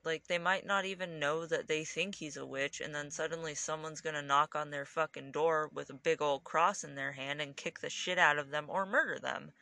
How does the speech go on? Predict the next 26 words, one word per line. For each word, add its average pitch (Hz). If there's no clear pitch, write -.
And 175
they'll 185
ha-, 190
they 190
won't 185
see 208
it -
coming 160
because 151
no 190
one 175
thinks 170
that 131
they're 185
the 156
witch. -
You 180
know, 190
have 233
you 269
ever 302
been 185
at 175
a 151
work 139
meeting 147